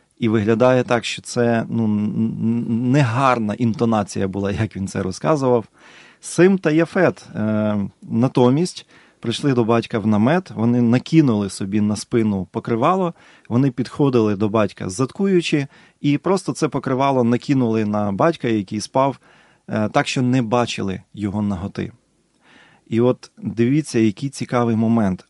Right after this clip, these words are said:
Перед цим говорилося, що ми є царственним священством. І Сим та Яфет,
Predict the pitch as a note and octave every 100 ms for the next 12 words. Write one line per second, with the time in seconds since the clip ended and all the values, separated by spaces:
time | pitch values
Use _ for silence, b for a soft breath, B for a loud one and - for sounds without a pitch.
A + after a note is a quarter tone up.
0 | _ C3 B2+ B2 - - G3 F3+ G#2 A#2
1 | G#2+ A2+ G3+ E3 G#2 A2 F#2 - - B2
2 | A#2+ G#2+ b b b b A2+ D3 F#3 B2
3 | B2+ - - C#3 D3 - C3+ B2 A2+ -
4 | A2 - B2 G#2+ - - - _ _ _
5 | _ b b b b - B2 A#2+ - -
6 | - - F#3+ D#3 - B2+ A#2+ A#2+ - -
7 | G3 B2+ -